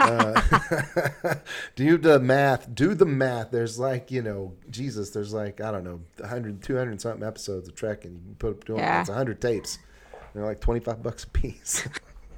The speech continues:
Speaker 1: Um, but I think that has something, you know, I, that, I think that's why they're, they're doing as many productions as they are now, is that each one fills a different kind of storytelling. They can condense these seasons.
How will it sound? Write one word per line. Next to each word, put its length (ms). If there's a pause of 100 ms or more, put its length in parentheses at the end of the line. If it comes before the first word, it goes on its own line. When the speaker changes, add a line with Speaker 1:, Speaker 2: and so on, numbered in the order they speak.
(1300)
Speaker 1:
Um, 760
but 140
I 80
think 220
that 140
has 220
something, 420 (300)
you 160
know, 140
I, 160 (120)
that, 280 (400)
I 40
think 200
that's 240
why 220
they're, 540 (100)
they're 380
doing 840
as 200
many 200
productions 840
as 220
they 240
are 220
now, 360
is 220
that 240
each 260
one 360
fills 480
a 120
different 640
kind 320
of 80
storytelling. 800 (400)
They 120
can 160
condense 500
these 220
seasons. 500